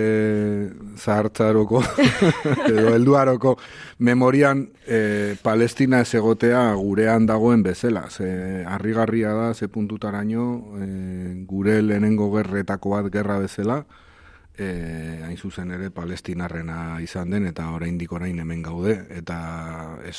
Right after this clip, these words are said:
genuen uste hau ikusiko genuenik, eta honela gertatzen ari da bi mila hogeita lauan. Eh, ekarpenen bat egiteko, edo zerbait esateko, ni harrituta nago ze puntutaraino gerrarako arauak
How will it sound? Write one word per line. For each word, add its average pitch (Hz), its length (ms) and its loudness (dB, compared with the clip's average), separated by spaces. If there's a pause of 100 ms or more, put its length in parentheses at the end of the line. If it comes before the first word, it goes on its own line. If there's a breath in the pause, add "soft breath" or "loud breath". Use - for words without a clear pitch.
genuen 87 360 -6
uste 104 460 -4
hau 87 160 -10
ikusiko 85 520 -10
genuenik, 85 460 -8
eta 76 160 -12
honela 78 260 -12
gertatzen 82 440 -14
ari 78 180 -10
da 87 120 -6
bi 78 120 -10
mila 80 220 -10 (100)
hogeita 76 280 -12
lauan. 78 280 -14 (1700 soft breath)
Eh, 104 800 -2 (520 loud breath)
ekarpenen 123 540 -2
bat 110 160 -4
egiteko, 101 460 -4
edo 117 100 0
zerbait 123 360 -2
esateko, 120 560 -4
ni 131 180 -2 (140)
harrituta 127 500 -4
nago 131 280 0
ze 117 140 -4
puntutaraino 113 800 -2
gerrarako 110 580 -2
arauak 113 400 -2